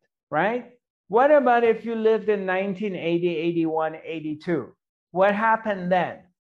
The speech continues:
First, they came up with herpes. Then everyone was freaked out about herpes. Then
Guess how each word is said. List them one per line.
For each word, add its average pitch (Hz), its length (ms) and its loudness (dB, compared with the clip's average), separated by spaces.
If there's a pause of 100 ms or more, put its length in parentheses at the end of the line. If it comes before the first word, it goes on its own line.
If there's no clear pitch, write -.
(140)
First, 269 400 2
they 226 160 4
came 214 340 -4
up 202 240 2
with 180 160 0
herpes. 170 680 -2 (320)
Then 208 380 0
everyone 226 580 6
was 180 200 0
freaked 185 440 -2
out 175 300 2
about 156 360 -2
herpes. 147 580 -4 (360)
Then 233 540 0